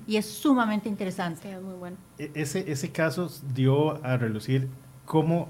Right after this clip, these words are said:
Speaker 3: la gente llega y pone la información sin ningún cuidado en cualquier lugar. Igual, vamos a una feria y nos dicen, "¿Quiere participar en una rifa de un carro?". Llenamos todo el formulario. No ponemos ningún pero a poner los datos confidenciales.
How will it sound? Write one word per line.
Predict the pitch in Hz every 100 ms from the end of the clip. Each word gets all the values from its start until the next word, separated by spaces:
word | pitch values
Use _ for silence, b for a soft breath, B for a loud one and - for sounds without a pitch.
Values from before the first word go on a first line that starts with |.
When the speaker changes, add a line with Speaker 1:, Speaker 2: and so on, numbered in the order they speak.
| -
Speaker 3:
la | 117 117
gente | 123 131 131 139
llega | 120 127 143 143 123
y | 120 113 - - - -
pone | 135 139
la |
información | 139 135 120 110 135 131 131
sin | 131 131 117
ningún | 113 120
cuidado | 127 131 131 135
en | 135
cualquier | 131 127 123
lugar. | 107 90 - B B B B
Igual, | 131 117 110
vamos | 117 139 165
a | 160
una | 151 156 147
feria | 170 170 180 180
y | 147
nos | 131
dicen, | 131 131 131
"¿Quiere | 143
participar | 165 - 131 135 147 156
en |
una | 151 151 151 147
rifa | 143 143
de | 151
un | 143
carro?". | 160 160 160 127
Llenamos | 123 123 131 131 -
todo | 151
el | 143
formulario. | 139 117 110 101 - 117
No | 120 123 147 143
ponemos | 160 151 151 156 - -
ningún | 131 123 127 131
pero | 143 147
a | 143
poner | 117 123 120
los | 123
datos | 120 120 123 -
confidenciales. | 123 120 113 - 98 98